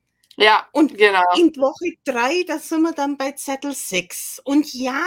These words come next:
Speaker 2: nicht den Gedanken vorher, weil dann kommt immer, „Ja, da kommen wir dann in Woche vier drauf.“ Solche Ausbildungen machen mich kirre.
Speaker 1: <laughs> Ja. Ja,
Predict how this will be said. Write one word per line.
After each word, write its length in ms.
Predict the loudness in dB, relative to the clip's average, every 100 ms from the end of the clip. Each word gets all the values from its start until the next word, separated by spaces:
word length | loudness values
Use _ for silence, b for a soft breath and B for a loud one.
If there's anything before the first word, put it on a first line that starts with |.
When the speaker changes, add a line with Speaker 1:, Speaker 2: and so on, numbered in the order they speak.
| -4
Speaker 2:
nicht 260 | -6 -6 -6
den 260 | -4 -4
Gedanken 680 | -8 -6 -6 -6 -8 -8 -8
vorher, 520 | -10 -8 -6 -6 -6
weil 140 | -6 -6
dann 300 | -6 -6 -6
kommt 280 | -6 -6
immer, 280 | -4 -4 -6 B B B
„Ja, 200 | -4 -4 -2
da 100 | -6
kommen 300 | -2 0 0
wir 80 | 0
dann 180 | -4 -2
in 200 | 0 0 -2
Woche 300 | -4 -4 -6
vier 360 | -6 -2 -2
drauf.“ 480 | -2 -12 -10 -10 -12 B B B B -20 -20 _ _ -16
Solche 560 | -6 -4 -4 -6 -6
Ausbildungen 720 | -4 -6 -6 -6 -4 -6 -6 -6
machen 440 | -8 -10 -12 -10
mich 300 | -10 -12 -20 _
kirre. 500 | -2 -2 0 -6 -10 _ _ _ _ _ _ _ _ _
Speaker 1:
<laughs> 1000 | -2 -2 0 -6 -4 -8 -8 -12 -16 _ _ _ _ B B B B 0
Ja. 300 | 2 2 0 _ _ _ _ _ b b b b b b -6
Ja, 320 | 0 0 -2